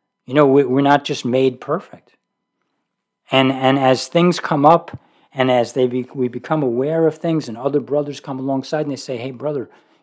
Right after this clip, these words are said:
you know, I'm kinda seeing this in your life." And we say to them, "Thank you, brother, for seeing that. You know, I wasn't seeing that." And, and discipline starts to take place. And then you have a new church. And the reason the church is not, it's divided, the church that it's so weak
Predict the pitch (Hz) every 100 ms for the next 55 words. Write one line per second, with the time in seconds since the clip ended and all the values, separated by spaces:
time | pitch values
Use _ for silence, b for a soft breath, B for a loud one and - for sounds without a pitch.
0 | _ 123 120 110 - 131 110 - 147 143
1 | 123 - 107 107 107 143 123 - b b
2 | b 120 120 117 131 120 123 107 165 175
3 | 123 101 110 107 - - - 165 170 92
4 | 92 104 113 120 135 110 - - 180 110
5 | - _ b b b 123 127 131 127 113
6 | - - - - 113 98 - 113 110 -
7 | 104 113 107 - 131 - _ _ _ _
8 | _ _ _ _ - 131 143 135 117 120
9 | 117 113 160 - - b b b 135 143
10 | 160 151 127 - 160 123 - 143 - 131
11 | - - - - - - 117 107 123 156
12 | 104 92 b b 131 - 160 147 - 117
13 | 104 - 151 113 104 135 147 - - -